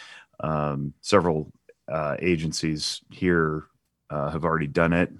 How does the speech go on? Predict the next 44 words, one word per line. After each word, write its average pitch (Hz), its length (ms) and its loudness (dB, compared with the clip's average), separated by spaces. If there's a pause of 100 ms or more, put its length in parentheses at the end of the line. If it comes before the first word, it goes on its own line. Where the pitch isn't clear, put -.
I 82 120 -2
shouldn't 90 240 -2
say 76 160 0
agencies, 78 420 -2
I 78 40 0
should - 180 -6
say, 76 240 -2
um, 73 280 -6
stores 87 440 2
here 87 180 2
have 80 100 0
already 80 200 -2
done 80 240 0
it. 76 140 -4 (480)
Uh, 73 300 -2
Zephyr 82 320 0
Wellness 78 400 -2
being, 76 320 -4 (140)
being 76 180 -4
one 76 160 -4
of 78 60 -6
those, 76 260 -4
because 87 300 -4
we 104 80 4
want 113 220 6
to 107 40 4
invite 87 380 4
in, 85 400 0
you 80 80 -6
know, 87 100 0
the 82 80 -4
flip 127 220 2
side 113 160 6
of 90 60 4
the 85 60 0
coin 98 260 2
is 80 160 0
not 92 220 2
just 90 280 -2
to, 80 260 0 (840)
um, 98 460 8 (100)
you 120 100 6
know, 90 240 6
keep, 113 280 4